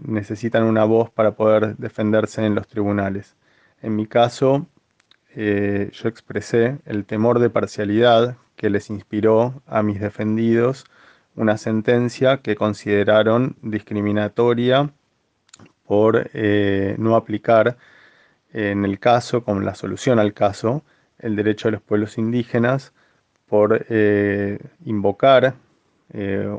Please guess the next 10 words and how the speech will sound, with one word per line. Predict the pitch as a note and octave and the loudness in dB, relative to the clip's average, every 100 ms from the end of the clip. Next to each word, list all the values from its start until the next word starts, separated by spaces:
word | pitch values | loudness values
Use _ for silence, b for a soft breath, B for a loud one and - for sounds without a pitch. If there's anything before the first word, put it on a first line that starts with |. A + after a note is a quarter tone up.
| - | -8
una | A2 G#2+ | -2 0
normativa | G2+ G2+ G2+ G2+ A#2 A#2+ A2+ G#2+ G#2 A2 F#2+ | 2 2 0 0 -2 4 6 6 4 0 -8
sobre | - B2+ C3 | 0 2 2
pueblos | A#2+ A#2+ A#2+ - | 0 0 0 -2
indígenas, | A#2 A#2+ B2+ A2 | -2 0 -2 -4
pero | - G#2 | -2 0
no | G2+ A2 | 2 2
resolver | - G#2+ G#2+ G#2 A2+ | 0 -2 0 2 2
el | G#2+ | 0
caso | - A#2 - B2 B2 | 0 0 0 -2 -2